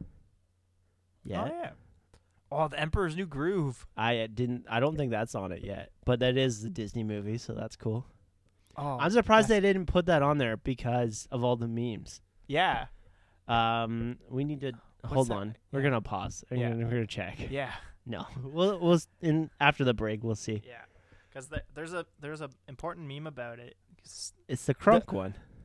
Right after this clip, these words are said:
Speaker 1: The, the OK Boomer meme was, like, generated originally from, uh,
Speaker 2: Emperor's
Speaker 1: this.
Speaker 2: New Groove?
Speaker 1: Yeah, or something, something, something like that. I don't know.
Speaker 2: What?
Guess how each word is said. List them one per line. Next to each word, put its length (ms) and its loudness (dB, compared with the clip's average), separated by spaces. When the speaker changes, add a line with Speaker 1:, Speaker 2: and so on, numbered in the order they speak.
Speaker 1:
The, 340 4
the 100 0
OK 360 2
Boomer 340 -6
meme 320 -6
was, 180 -6
like, 260 -4
generated 560 -8
originally 600 -8
from, 540 -8
uh, 440 -10
Speaker 2:
Emperor's 280 0
Speaker 1:
this. 100 -2
Speaker 2:
New 60 -2
Groove? 240 2
Speaker 1:
Yeah, 200 0
or 100 -2
something, 340 -4
something, 360 -8
something 240 -10
like 200 -14
that. 320 -16
I 100 -14
don't 100 -14
know. 200 -18
Speaker 2:
What? 340 -8